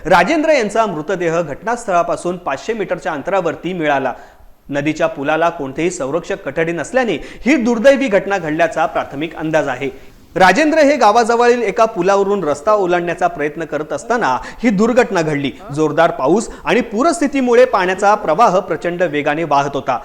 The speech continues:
ज्यामुळे त्यांना सायकलसह प्रवाहाने खेचून नेले. राजेंद्र कोळंबे हे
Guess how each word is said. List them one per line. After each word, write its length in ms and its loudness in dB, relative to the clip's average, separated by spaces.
ज्यामुळे 360 2
त्यांना 340 0
सायकलसह 800 2
प्रवाहाने 800 2
खेचून 320 0
नेले. 240 0
राजेंद्र 400 4
कोळंबे 480 6
हे 280 6